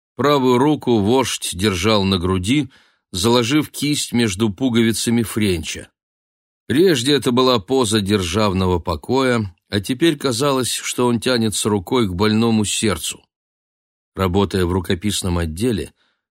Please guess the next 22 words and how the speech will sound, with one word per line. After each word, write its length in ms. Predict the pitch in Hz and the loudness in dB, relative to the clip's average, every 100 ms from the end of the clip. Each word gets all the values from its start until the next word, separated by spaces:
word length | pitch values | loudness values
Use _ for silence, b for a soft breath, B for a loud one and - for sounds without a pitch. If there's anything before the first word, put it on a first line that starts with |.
| _ | _
Хангалов 680 | - 101 92 113 110 101 107 | -4 0 2 2 2 0 0
наткнулся 680 | 104 - 110 117 104 110 | -2 0 0 0 0 0
на 120 | 101 101 | 2 2
монгольский 680 | 101 95 104 113 - 110 | 2 0 0 0 0 -4
перевод 440 | 87 92 95 107 - | -4 -2 0 0 -2
книги 540 | - 104 110 95 101 | -2 0 0 2 0
жившего 560 | 87 104 107 - 98 92 | 0 -2 -2 -2 -2 0
в 60 | |
начале 420 | 95 95 - 104 | -2 -2 -2 -2
восемнадцатого 760 | 95 90 95 98 92 - - 87 | 0 -2 -2 -2 -2 -4 -4 -2
века 380 | 87 107 113 107 b b b b - | 0 -2 -2 -8 b b b b -8
китайского 560 | 104 131 123 - 113 | -2 0 -2 0 0
историка 580 | 107 - 120 110 107 104 | 0 0 0 -2 -2 -4
Чжан 540 | 90 - 85 107 107 92 | -4 -8 -4 0 0 0
Юйшу 720 | 90 92 90 - 143 90 _ _ _ _ _ _ - | -2 -2 -4 -2 -2 -4 _ _ _ _ _ _ -6
"Повествование 960 | 101 104 - 127 143 170 156 143 135 - | -2 0 0 0 2 0 0 -2 -4 -2
об 200 | 113 113 | -2 2
умиротворении 1000 | 113 107 101 101 107 143 170 165 160 160 | 2 2 0 0 0 2 2 2 0 -2
и 200 | - 123 | -2 -2
присоединении 1000 | 120 117 - 110 95 101 135 156 139 139 | -2 -2 0 0 2 2 2 0 0 -2
северо-западного 1120 | - - 131 117 101 90 110 104 101 110 113 | -2 -2 0 0 0 0 -2 -2 -2 0 -2
края". 520 | - 110 - - - | -2 -2 -2 -4 -14